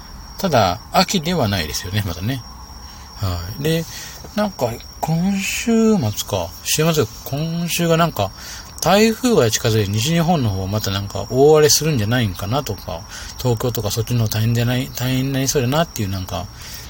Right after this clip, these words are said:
ね、ニュースになってましたけど、なんかあの、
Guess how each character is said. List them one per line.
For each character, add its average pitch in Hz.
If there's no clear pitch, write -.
ね、 156
ニ 131
ュ -
ー -
ス -
に 92
な 98
っ -
て -
ま 90
し -
た 110
け 98
ど、 95
な 208
ん -
か 117
あ 95
の、 95